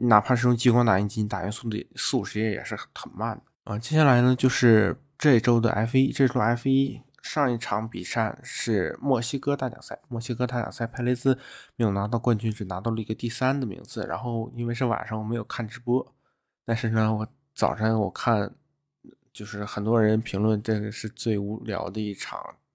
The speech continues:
F一大奖赛，基本很多人都选择了一停。然后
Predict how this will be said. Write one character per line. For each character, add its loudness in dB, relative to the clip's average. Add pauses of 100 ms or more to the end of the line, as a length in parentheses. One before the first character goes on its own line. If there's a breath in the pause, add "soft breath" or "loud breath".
(140)
F -4
一 -14
大 -4
奖 -14
赛， -12 (580 soft breath)
基 -12
本 -2
很 -4
多 2
人 0
都 4
选 -2
择 0
了 0
一 4
停。 -4 (200)
然 -2
后 4